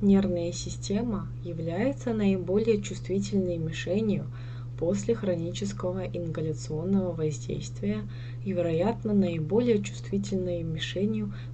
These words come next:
после кратковременного воздействия. Первичные эффекты острого воздействия как на животных,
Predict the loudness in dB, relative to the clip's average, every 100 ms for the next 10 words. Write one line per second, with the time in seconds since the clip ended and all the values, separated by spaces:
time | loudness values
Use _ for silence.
0 | -2 0 0 -2 -4 -2 -2 -2 -4 -2
1 | -2 -2 -2 -2 -2 -4 -6 -6 -6 -6
2 | -8 -8 -8 -8 -8 -8 -8 -8 -8 -8
3 | -8 -8 -8 -2 2 4 4 2 0 4
4 | 4 2 -4 0 0 -2 -6 -4 -4 -2
5 | -2 -2 2 2 2 0 -4 0 0 0
6 | -4 -4 -2 -4 -2 -4 -2 0 0 0
7 | -4